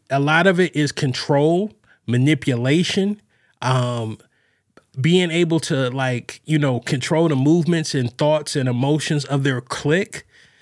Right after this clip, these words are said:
So everything's not like, how can I say it? I don't wanna, I d-, the thing is, I don't wanna paint a picture of, 'cause I think everybody has an idea of who this person is, but you have to add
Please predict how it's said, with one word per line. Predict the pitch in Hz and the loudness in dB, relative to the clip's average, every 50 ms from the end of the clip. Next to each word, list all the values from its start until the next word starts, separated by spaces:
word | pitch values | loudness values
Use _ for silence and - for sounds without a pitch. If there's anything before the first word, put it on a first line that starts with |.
| _ _ - | _ _ -10
So | - - 170 156 151 147 139 131 127 127 - - _ _ _ _ _ _ _ _ _ _ _ _ _ _ | -6 -4 -2 -2 0 0 0 0 -2 -4 -10 -18 _ _ _ _ _ _ _ _ _ _ _ _ _ _
everything's | - 165 196 196 226 240 233 226 - 214 202 196 185 170 - 135 | -2 0 0 2 2 0 0 2 2 2 4 4 2 2 0 0
not | 151 160 175 180 180 175 156 139 - _ _ _ _ | 0 2 2 2 2 2 0 -2 -4 _ _ _ _
like, | - 151 165 165 165 160 156 143 127 - - - - - - - - - - - - | -4 -2 0 0 0 0 -2 -2 -4 -8 -10 -10 -12 -12 -12 -14 -16 -18 -20 -18 -8
how | - - 190 202 | -2 -2 -2 0
can | 202 - 185 175 | 0 0 0 0
I | 160 | 0
say | 147 - - 143 131 | -2 -2 -2 -2 -2
it? | 123 - | -2 -2
I | 135 156 | 0 2
don't | 185 202 208 220 | 2 4 4 4
wanna, | 220 220 208 196 180 165 - - - - - - - - - - _ _ | 4 4 4 2 2 0 -2 -6 -16 -20 -20 -20 -20 -20 -20 -20 _ _
I | - 175 | 0 0
d-, | 180 165 - | 0 0 -2
the | 143 151 180 | -2 0 0
thing | 175 - 220 233 233 220 | 2 2 2 2 2 2
is, | 190 160 | 0 2
I | - 156 165 | 2 0 0
don't | 170 156 190 208 208 185 | 2 2 2 2 2 2
wanna | 196 190 180 165 | 2 0 0 0
paint | 143 - - 180 175 175 165 | -2 -2 0 0 2 2 0
a | 143 | -2
picture | 127 - - - 170 165 - - 156 143 135 127 - - | -4 -4 -2 -2 -2 -2 -2 -2 -2 -2 -2 -2 -4 -2
of, | 131 139 143 139 135 131 131 127 123 120 - - _ _ _ _ _ _ _ _ - | -2 0 0 2 0 0 0 -2 -2 -4 -6 -12 _ _ _ _ _ _ _ _ 0
'cause | - 185 | 2 2
I | 190 185 | 2 2
think | - - 240 240 202 - | 0 -2 -2 -2 -2 -2
everybody | 170 185 208 196 185 185 180 170 | 0 0 2 2 2 2 0 0
has | 165 165 151 156 | 0 0 -2 -2
an | 143 | -2
idea | 131 143 147 147 139 127 143 143 139 135 | -2 0 0 0 0 0 0 2 2 0
of | 131 - 135 131 123 - | 0 -2 -2 -4 -4 -2
who | - 180 170 | 0 0 2
this | 156 143 139 131 | 2 0 -2 -2
person | - - 135 127 123 - 120 107 | -2 -4 -4 -4 -4 -4 -6 -8
is, | 110 - - - - - _ _ _ _ _ _ _ _ _ _ _ _ _ _ _ _ _ _ _ - | -8 -8 -10 -14 -18 -18 _ _ _ _ _ _ _ _ _ _ _ _ _ _ _ _ _ _ _ 0
but | 151 143 - | 0 0 0
you | - 151 | -2 -4
have | 131 - - 175 175 175 - | -4 -2 0 0 0 0 -2
to | - 190 156 - - - | -2 -4 -4 -4 -4 -4
add | 151 160 156 151 143 127 | -2 -2 -2 -2 -2 -4